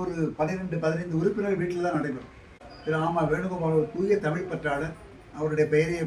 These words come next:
கூட கூமா அண்டாள் தங்கோ என்று ஒரு வே-, வேலூரில் ஒரு தமிழறிஞர் இருந்தார். அவர் மிகுந்த தமிழ் பற்றாளர். அவர் அந்த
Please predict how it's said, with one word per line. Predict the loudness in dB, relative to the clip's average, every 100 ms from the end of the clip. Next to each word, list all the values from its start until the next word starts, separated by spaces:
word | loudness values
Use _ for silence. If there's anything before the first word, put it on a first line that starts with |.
| -4
கூட | -6 -6 -10 -18 -18 -18 -18 -18 -18 -18 -18 -18 -20 -20 -20 -20 -4
கூமா | 0 0 0 -2 -4 -8
அண்டாள் | -4 0 0 2
தங்கோ | 2 4
என்று | 2 0 -4
ஒரு | -4 -4 -6 -10 -6
வே-, | -2 0
வேலூரில் | 0 0 -2 -4 -6 -10 -12
ஒரு | -6 -2
தமிழறிஞர் | 0 0 -2 -2
இருந்தார். | -2 -2 -2 -4
அவர் | -6 -6 -8 -14 -20 -16 -6
மிகுந்த | -2 0 0 0
தமிழ் | 0 0
பற்றாளர். | -4 -2 -2 -4 -8 -18 -20 -20 -20 -20 -20 -16 -4
அவர் | 0 2
அந்த | 2